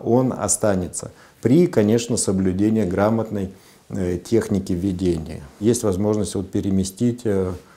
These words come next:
собственную жировую ткань, в которой, собственно, и хранятся ещё стволовые клетки. Идёт, э, такое омоложение той области, куда ввели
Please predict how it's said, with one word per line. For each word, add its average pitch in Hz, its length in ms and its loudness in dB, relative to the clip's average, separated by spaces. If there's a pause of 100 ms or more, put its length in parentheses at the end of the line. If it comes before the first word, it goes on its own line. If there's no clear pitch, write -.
(140)
собственную 104 480 -4
жировую 98 460 0
ткань, 98 320 -2 (320)
в - 80 -20
которой, 139 460 6
собственно, 110 380 -2
и 101 60 -2
хранятся 113 540 0
ещё 98 400 -2
стволовые 98 540 0
клетки. 117 560 0 (340)
Идёт, 113 460 0
э, 104 140 4
такое 101 560 0
омоложение 98 880 4 (180)
той 104 220 2
области, 117 500 2
куда 104 380 0
ввели 98 840 0